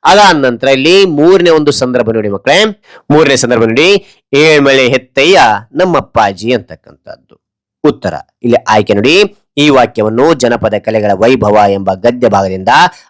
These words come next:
ಆರಿಸಿಕೊಳ್ಳಲಾಗಿದೆ ಅಂತಕ್ಕಂಥದ್ದು. ಸಂದರ್ಭ ನೋಡಿದರೆ, ಕಂಸಾಳೆ ನೃತ್ಯವು ಮಲೆಯ ಮಹದೇಶ್ವರನ ಭಕ್ತರ ನೃತ್ಯವಾಗಿದೆ. ಕಂಸಾಳೆಯು ಕಾಣಿಕೆ ಪಡೆಯುವ ಪಾತ್ರೆಯೂ ಆಗಿದ್ದು,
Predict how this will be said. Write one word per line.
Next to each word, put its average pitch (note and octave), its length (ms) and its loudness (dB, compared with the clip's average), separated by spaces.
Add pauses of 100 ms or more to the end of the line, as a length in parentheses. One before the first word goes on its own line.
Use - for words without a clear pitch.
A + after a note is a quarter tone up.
ಆರಿಸಿಕೊಳ್ಳಲಾಗಿದೆ G2+ 960 -4
ಅಂತಕ್ಕಂಥದ್ದು. - 720 -10
ಸಂದರ್ಭ B2 280 0
ನೋಡಿದರೆ, A2+ 720 0 (160)
ಕಂಸಾಳೆ B2 720 -2 (280)
ನೃತ್ಯವು A3 580 2 (220)
ಮಲೆಯ E3 360 2
ಮಹದೇಶ್ವರನ F#3 760 2
ಭಕ್ತರ D#3+ 380 -2 (180)
ನೃತ್ಯವಾಗಿದೆ. G2 960 -6 (420)
ಕಂಸಾಳೆಯು C3 880 2 (320)
ಕಾಣಿಕೆ C3+ 640 0
ಪಡೆಯುವ D3 500 2 (120)
ಪಾತ್ರೆಯೂ D3+ 920 2
ಆಗಿದ್ದು, A2+ 680 -2